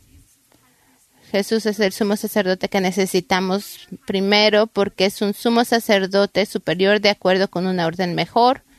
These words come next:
Segundo, es un sumo sacerdote perfecto que trae una mejor esperanza. Tercero, es sumo sacerdote divinamente confirmado para garantía de un mejor pacto. Cuarto, que lleva un, a cabo un ministerio mejor.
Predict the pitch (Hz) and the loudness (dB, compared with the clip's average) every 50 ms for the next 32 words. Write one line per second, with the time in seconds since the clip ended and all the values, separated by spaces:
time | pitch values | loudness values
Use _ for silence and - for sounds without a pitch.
0 | _ _ _ - - - - - _ - - - - 220 214 202 214 208 208 208 | _ _ _ -20 -20 -20 -20 -20 _ -18 -4 0 2 4 4 4 4 2 2 4
1 | 208 214 208 202 196 - 208 202 - - 196 190 196 185 208 190 185 202 160 175 | 4 4 4 2 0 -2 -4 -4 -4 -2 -2 -2 -2 -2 -2 -2 -2 0 0 0
2 | 185 - 185 - - 160 185 - - - 185 196 - - 220 - - 180 165 - | 0 -2 -2 -2 -2 -4 -4 -2 0 0 0 0 0 -2 -4 0 0 0 0 2
3 | 202 180 175 175 185 175 185 - _ _ _ _ _ _ _ - - _ _ _ | 4 4 4 4 4 2 0 -4 _ _ _ _ _ _ _ -20 -20 _ _ _
4 | _ _ _ _ _ - 240 226 214 202 190 180 - - 202 190 185 185 - - | _ _ _ _ _ 0 2 2 4 2 2 0 0 2 2 2 2 0 0 0
5 | 180 175 180 180 185 196 - - 226 240 277 311 302 - _ _ _ _ _ _ | 0 2 2 2 2 0 0 2 2 2 2 0 -4 -8 _ _ _ _ _ _
6 | _ _ _ - 220 202 214 - - 233 208 196 196 202 - - 190 190 202 196 | _ _ _ 0 0 2 0 2 2 2 2 2 2 0 -2 -2 -2 -2 -2 0
7 | 220 202 - 202 165 170 185 190 190 - - 190 185 190 180 190 196 190 185 180 | -2 -2 0 -2 -2 0 0 0 0 0 0 0 0 0 0 0 0 0 0 0
8 | 185 180 190 - 196 - - 185 185 - - 185 - 180 180 180 185 185 208 226 | 0 0 0 0 0 0 0 0 0 0 -2 -2 -2 0 0 2 2 4 4 4
9 | 254 269 - - 180 180 180 175 180 165 170 170 175 - 190 180 180 185 185 170 | 2 2 2 2 2 2 2 2 2 0 0 0 0 0 -2 0 0 -2 -2 -4
10 | 180 - - 180 180 - - 185 175 190 - - - 254 262 302 370 - _ _ | -2 -2 -2 -2 -2 -2 0 2 2 2 0 -2 0 2 2 2 0 -4 _ _
11 | _ - - - _ _ - - 226 220 214 220 220 - 233 240 277 269 - 240 | _ -20 -20 -20 _ _ 0 4 4 6 6 4 2 2 2 2 2 2 0 0
12 | 202 214 202 202 196 208 208 208 - - - - - 196 - 190 190 190 190 196 | 2 2 2 2 2 0 -2 -2 -4 -8 -6 -4 -2 0 2 2 2 2 2 0
13 | 202 196 185 185 - - 202 185 185 185 185 180 185 175 - - 196 196 202 226 | 0 0 0 -2 -2 -2 -2 0 0 0 0 -2 -2 -2 0 2 2 4 4 2
14 | - - | 0 -4